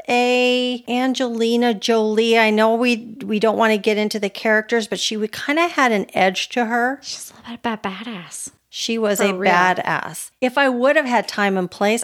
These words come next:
Speaker 1: I would have wanted to have been on that bus.
Speaker 2: Oh.
Speaker 1: On that bus. You know, I would have been like some of these rioters and just started slugging people.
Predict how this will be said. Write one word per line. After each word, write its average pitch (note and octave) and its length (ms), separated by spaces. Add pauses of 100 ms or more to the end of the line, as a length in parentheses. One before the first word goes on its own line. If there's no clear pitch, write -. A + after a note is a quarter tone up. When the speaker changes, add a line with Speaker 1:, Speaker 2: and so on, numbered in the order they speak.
Speaker 1:
I G#3+ 60
would G#3+ 140
have F#3+ 120
wanted F#3 420 (120)
to F3+ 140
have E3+ 160
been E3+ 160
on E3 120
that - 220
bus. - 460 (160)
Speaker 2:
Oh. G3 680 (140)
Speaker 1:
On F#3 220
that F#3 280
bus. E3 320
You G#3+ 60
know, G#3+ 140
I G#3 140
would A#3+ 180
have G3+ 260 (220)
been G3+ 220
like F#3 140
some F#3+ 140
of F3+ 60
these F3 220
rioters F3 560
and F3 80
just F#3 180
started F3+ 320
slugging D3+ 560
people. - 420